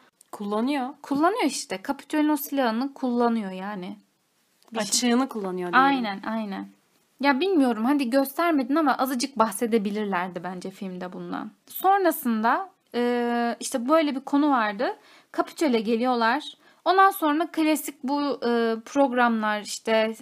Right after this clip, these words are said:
Speaker 2: kıyafetler, hazırlanmalar, onlar başlıyor.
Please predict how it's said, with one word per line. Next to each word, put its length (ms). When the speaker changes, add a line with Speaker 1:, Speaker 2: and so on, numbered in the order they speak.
Speaker 2:
kıyafetler, 680
hazırlanmalar, 1000
onlar 440
başlıyor. 600